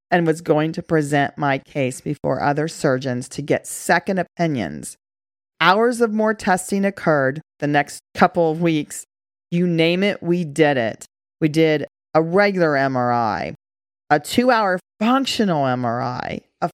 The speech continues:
five-hour cognitive test, E K Gs,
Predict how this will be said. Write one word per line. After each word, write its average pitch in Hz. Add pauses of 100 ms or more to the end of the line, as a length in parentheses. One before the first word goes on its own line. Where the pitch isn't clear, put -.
(160)
five-hour 202
cognitive 208
test, 131 (400)
E 240
K 254
Gs, 190